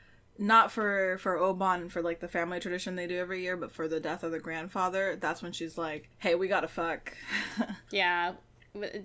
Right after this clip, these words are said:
Speaker 2: basically because she knows that this, they may not come back up here, 'cause, again, they favor her sister, and her sister hates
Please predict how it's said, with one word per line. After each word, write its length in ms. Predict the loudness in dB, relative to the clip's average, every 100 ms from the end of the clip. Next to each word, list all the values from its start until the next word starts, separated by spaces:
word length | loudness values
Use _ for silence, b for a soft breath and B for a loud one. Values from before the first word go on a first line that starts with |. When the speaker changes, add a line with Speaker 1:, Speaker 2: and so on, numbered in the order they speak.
| 2
Speaker 2:
basically 460 | 4 4 0 -2
because 600 | -4 0 0 2 0 -2 -6 -14 -12
she 640 | -6 -2 0 0 0 -4 -8
knows 340 | -4 -2 -2 0
that 220 | 0 0
this, 300 | 0 -2 -4 -10 -6 0
they 160 | 2
may 260 | 2 2 2
not 400 | 4 4 2 -4
come 180 | 0 4
back 220 | 4 2
up 140 | -2
here, 160 | -2 -4
'cause, 320 | -2 -4 -4 B B 0
again, 240 | 2 6
they 100 | 6
favor 280 | 4 2 2
her 140 | 0 0
sister, 300 | 0 0 -2
and 220 | 0 0
her 60 | 0
sister 380 | -2 -2 -2
hates 500 | -2 -2 -2 -2 -6